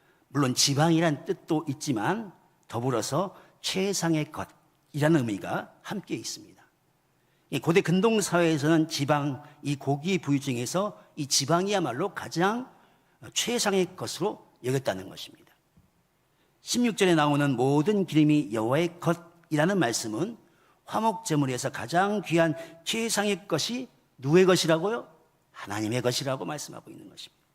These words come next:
그래서 여러분, 창세기 사 장 사 절에도 보면 가인과 아벨이 하나님께 제사 드릴 때 가인은 농사를 짓고 수확한 농산물을 드렸고 아벨은 어떻습니까?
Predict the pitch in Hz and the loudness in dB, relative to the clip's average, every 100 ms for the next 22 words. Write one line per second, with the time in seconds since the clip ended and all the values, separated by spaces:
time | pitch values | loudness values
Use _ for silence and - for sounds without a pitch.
0 | _ _ _ _ _ _ _ - 160 170 | _ _ _ _ _ _ _ -4 2 4
1 | 156 - 214 208 196 175 160 151 156 151 | 4 0 -4 -2 0 2 0 -2 -2 0
2 | 151 143 139 127 110 104 170 233 - _ | -2 -2 -4 -4 -4 -2 -2 -4 -10 _
3 | _ _ _ - 135 127 - 120 139 131 | _ _ _ -2 0 0 0 0 2 2
4 | 127 117 - 117 120 117 110 185 175 160 | 4 4 4 2 2 -2 -2 0 0 0
5 | 151 117 123 120 104 107 - 196 262 - | -2 -2 -4 -4 -8 -10 -6 -6 -6 -16
6 | _ _ _ - 127 147 139 120 123 - | _ _ _ -2 2 2 2 -2 -6 -16
7 | - 120 135 135 151 139 127 - 120 110 | -6 0 2 2 0 -2 -4 -6 -6 -6
8 | - 196 170 - 147 139 113 123 147 135 | -4 -6 -6 -2 -2 0 -2 -2 -2 -2
9 | 117 110 82 _ _ - 113 120 - 95 | -2 -4 -6 _ _ -12 -4 -4 -4 -8
10 | 120 214 - _ _ 110 131 185 156 127 | -6 -6 -8 _ _ 0 2 4 4 2
11 | 139 151 143 143 220 - | -2 0 -2 -2 -6 -8